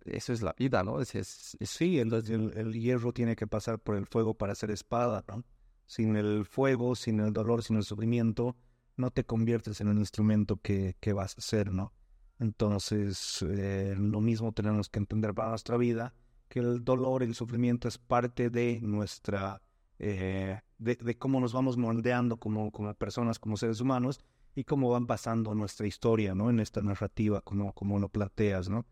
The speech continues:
Speaker 2: Entonces, que es parte de nuestra trama, pero vamos a tener un desenlace y va a depender mucho de nosotros con cuál va a ser, ¿no? Ese desenlace.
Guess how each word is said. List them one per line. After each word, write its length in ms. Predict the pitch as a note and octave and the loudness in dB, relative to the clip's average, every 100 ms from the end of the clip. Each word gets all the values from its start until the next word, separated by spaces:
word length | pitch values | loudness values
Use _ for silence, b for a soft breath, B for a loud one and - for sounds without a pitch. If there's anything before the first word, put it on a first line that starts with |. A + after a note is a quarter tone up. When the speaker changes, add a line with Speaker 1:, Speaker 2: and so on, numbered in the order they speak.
| _ _ _ | _ _ _
Speaker 2:
Entonces, 300 | - G2+ G#2 | -6 -4 -4
que 120 | A#2+ | -4
es 80 | - | -2
parte 320 | A#2+ A#2 A#2+ | 0 0 2
de 80 | A2+ | 2
nuestra 280 | G#2+ G#2 A2 | 0 0 -2
trama, 440 | - A#2 A#2+ B2+ | 0 0 0 0
pero 260 | - A2 G#2 | 0 0 2
vamos 300 | G#2 G#2 - | 0 -2 -2
a 60 | F#2+ | -2
tener 300 | G#2 G#2+ G2+ | 0 2 2
un 360 | G2+ G2+ G2+ | 0 0 0
desenlace 640 | G2+ - G#2+ A2 A2 - | -2 0 0 2 0 0
y 40 | C#3 | 2
va 80 | B2+ | 2
a 40 | |
depender 340 | A#2+ A#2 A#2 | 2 0 2
mucho 300 | A#2+ A#2+ A#2+ | 0 0 2
de 40 | A2 | 2
nosotros 400 | G#2 - A#2 - | 0 -2 -4 -4
con 160 | A2+ | -6
cuál 240 | G#2 A#2+ A#2+ | 0 0 0
va 60 | |
a 40 | G#2+ | -2
ser, 260 | - B2 | -2 -2
¿no? 100 | G#2+ | 0
Ese 160 | G2+ G#2 | -2 -2
desenlace. 640 | G2 - G#2 G2+ G2 - | -4 0 2 2 0 -8